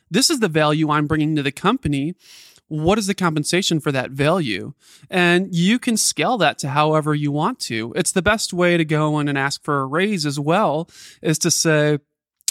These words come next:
"These are the actions that I've accomplished over the past six months to a year. Uh, if I continue this trend or trajectory, what does that mean for the company? And if I can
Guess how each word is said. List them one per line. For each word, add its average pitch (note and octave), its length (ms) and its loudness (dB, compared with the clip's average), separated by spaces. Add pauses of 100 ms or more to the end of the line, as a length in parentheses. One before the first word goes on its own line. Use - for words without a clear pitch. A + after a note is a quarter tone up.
"These A3 320 2
are B3 40 4
the F#3+ 160 2
actions E3+ 360 2
that D3 100 2
I've C#3 100 2
accomplished D3+ 520 -2
over C#3 100 -4
the D3 60 -4
past C3 320 -2
six - 180 -6
months C#3+ 260 0
to B2 180 -10
a B2+ 40 -10
year. D3 440 -4 (720)
Uh, C#3+ 200 4 (220)
if G#3 280 2 (120)
I D3 420 4 (480)
continue A3 600 2
this D3+ 200 -2
trend C#3 580 -4
or D#3 140 -4
trajectory, C#3+ 760 -4 (580)
what E3+ 140 2
does G3 100 2
that E3+ 140 0
mean D3+ 140 4
for D3 80 -4
the C#3+ 80 -4
company? C#3+ 560 -2 (800)
And D3+ 480 2 (220)
if F#3 300 -2
I D#3+ 240 2
can D3+ 440 0